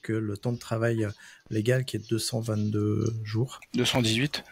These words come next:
Speaker 2: non ?
Speaker 1: Deux cent dix-huit, bref, c'est, c'est aux, aux alentours de, de ce truc-là. Et ils doivent avoir moins de jours parce que sinon, bah,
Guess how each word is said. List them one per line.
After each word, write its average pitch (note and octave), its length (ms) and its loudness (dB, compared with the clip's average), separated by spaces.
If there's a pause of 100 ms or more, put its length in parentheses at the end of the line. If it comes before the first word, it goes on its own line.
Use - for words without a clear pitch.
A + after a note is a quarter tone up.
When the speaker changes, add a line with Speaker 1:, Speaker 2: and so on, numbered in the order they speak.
Speaker 2:
non ? C3 60 0
Speaker 1:
Deux C3 80 -2
cent - 160 2
dix-huit, A#2+ 520 2
bref, G#2 380 -2
c'est, - 180 -10
c'est A2 300 0
aux, A#2 180 4
aux C#3 280 4
alentours C#3 400 2
de, A2+ 280 4
de A2 160 0
ce A#2 80 -4
truc-là. - 360 -4 (680)
Et C#3 260 6
ils A#2+ 60 0
doivent C3+ 280 2 (280)
avoir B2+ 300 0
moins C3+ 200 0
de C3+ 80 2
jours D3+ 260 0
parce - 200 0
que - 100 -2
sinon, A#2 280 0
bah, A2 120 -2